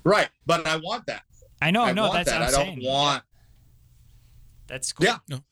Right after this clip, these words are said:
Speaker 3: What,
Speaker 1: I
Speaker 3: what's,
Speaker 1: want
Speaker 3: what's
Speaker 1: 40,
Speaker 3: the age
Speaker 1: fifty kids
Speaker 3: range?
Speaker 1: running around. Five to seven.
Speaker 3: Five, oh, five to seven. Okay.
Speaker 2: Yeah.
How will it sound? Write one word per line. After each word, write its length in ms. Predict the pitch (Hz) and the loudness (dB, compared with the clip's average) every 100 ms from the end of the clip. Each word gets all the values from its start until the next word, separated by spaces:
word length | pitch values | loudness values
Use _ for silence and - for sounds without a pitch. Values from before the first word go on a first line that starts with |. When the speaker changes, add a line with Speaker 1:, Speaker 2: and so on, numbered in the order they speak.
| _ | _
Speaker 3:
What, 180 | 165 202 | -2 0
Speaker 1:
I 40 | 160 | 0
Speaker 3:
what's, 120 | 190 | 2
Speaker 1:
want 100 | 214 | 2
Speaker 3:
what's 140 | 190 202 | 4 4
Speaker 1:
40, 100 | 196 | 4
Speaker 3:
the 60 | 175 | 2
age 80 | 160 | 0
Speaker 1:
fifty 180 | 160 139 | -2 0
kids 20 | |
Speaker 3:
range? 220 | - - | -2 -2
Speaker 1:
running 240 | 180 185 180 | -2 0 0
around. 520 | 165 185 175 160 160 _ - - - - - - - - - - - - - - - - - | 2 2 0 -2 -6 _ -20 -10 -10 -10 -18 -18 -18 -14 -14 -14 -18 -18 -18 -18 -20 -14 -4
Five 200 | 156 170 | -4 -4
to 60 | 165 | -6
seven. 300 | 160 139 - | -4 -4 -6
Speaker 3:
Five, 280 | - 160 165 | 0 2 2
oh, 80 | 175 | -2
five 220 | 165 156 | -4 -6
to 80 | - | -4
seven. 280 | - 131 123 | -4 -4 -8
Okay. 200 | 127 127 - - | -10 -10 -12 -8
Speaker 2:
Yeah. 360 | - 135 117 95 | 0 0 0 -4